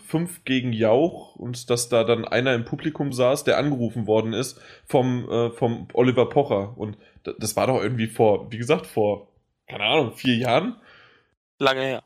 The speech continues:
Speaker 1: Ja, eben. Also das ist schon ziemlich cool, wenn ich so die Geschichte des Fernsehens nachträglich nachhole. So die aktuellen News.
Speaker 2: Aber
Speaker 1: Aber
Speaker 2: Fünf
Speaker 1: zurück
Speaker 2: gegen Jauch ist auch so ein, äh, Titel
Speaker 1: Ja.
Speaker 2: für eine Show, der, äh, muss nicht sein, oder?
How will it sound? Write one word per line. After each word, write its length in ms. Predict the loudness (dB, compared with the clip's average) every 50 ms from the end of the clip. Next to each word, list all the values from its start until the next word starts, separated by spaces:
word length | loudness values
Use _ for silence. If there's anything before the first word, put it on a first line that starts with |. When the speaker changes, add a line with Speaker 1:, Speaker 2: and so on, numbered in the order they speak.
| _ _ -12
Speaker 1:
Ja, 320 | -4 0 0 2 2 2
eben. 320 | 2 4 2 2 2 -2 -4
Also 220 | -2 0 0 0 0
das 180 | 0 -2 -2
ist 80 | -2 0
schon 180 | 0 0 0
ziemlich 380 | 0 -2 -2 -4 -4 -6 -4 0
cool, 220 | 2 2 4 4
wenn 100 | 2 2
ich 80 | 2 0
so 80 | -2 -2
die 160 | -2 -4 -2
Geschichte 480 | -2 -4 -2 -2 -2 -2 0 0 0
des 160 | 0 0 -2 2
Fernsehens 720 | 4 4 4 4 4 2 0 0 0 -2 -6 -6 -8 -12 -16
nachträglich 1000 | -18 -16 -14 -12 -8 -4 0 2 2 2 2 -2 -6 -8 -8 -8 -10 -10 -4 -2
nachhole. 560 | 0 0 0 -2 -2 -4 -4 -4 -4 -8 -10 -14 _
So 140 | -12 -10 -8
die 160 | -6 -2 -2
aktuellen 420 | -2 -2 0 0 2 2 2 0 -2
News. 340 | -6 -8 -10 -12 -16 _ _ _ _ _ _ _ _ _
Speaker 2:
Aber 360 | -2 2 4 4 4 2 0 _ _ _ _ _ _ _ _ _ _ _
Speaker 1:
Aber 180 | 0 2 2 2
Speaker 2:
Fünf 140 | 2 2 2
Speaker 1:
zurück 100 | 2 2
Speaker 2:
gegen 180 | 2 2 4
Jauch 260 | 4 4 4 4 2
ist 140 | -2 -2 0
auch 160 | 2 2 2
so 160 | 2 0 -4 -4
ein, 220 | -4 -6 -8 -6
äh, 320 | -4 -2 0 0 0 -2 -2
Titel 280 | -4 -6 -4 -2 -2 -2
Speaker 1:
Ja. 80 | 0
Speaker 2:
für 120 | 0 0 0
eine 140 | 0 0 -4
Show, 460 | -4 -2 -2 0 0 0 0 0 0
der, 380 | 0 2 2 2 2 2 2
äh, 100 | 0 0
muss 240 | -2 -4 -8 -10 -10
nicht 160 | -10 -12 -8
sein, 240 | -6 -6 -6 -6 -8
oder? 180 | -10 -14 -14